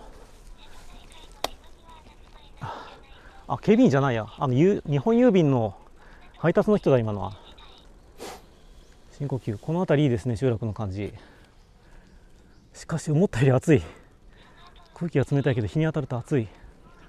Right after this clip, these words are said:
スマートウォッチ。日本郵便の配達の人はどういう、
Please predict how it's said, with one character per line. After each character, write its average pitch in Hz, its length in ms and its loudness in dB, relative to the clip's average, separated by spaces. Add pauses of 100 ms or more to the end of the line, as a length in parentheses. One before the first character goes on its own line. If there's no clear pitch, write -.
(360)
ス - 160 -10
マ 139 80 -2
ー 147 40 -6
ト 131 120 -4
ウ 127 40 0
ォ 117 40 -6
ッ - 40 -18
チ。 - 200 -18 (1300)
日 139 100 -2
本 208 180 0
郵 240 160 6
便 185 180 6
の 135 140 4
配 160 180 0
達 170 180 2
の 170 80 4
人 143 140 0
は 127 60 4
ど 147 140 6
う 196 60 8
い 156 80 8
う、 110 300 2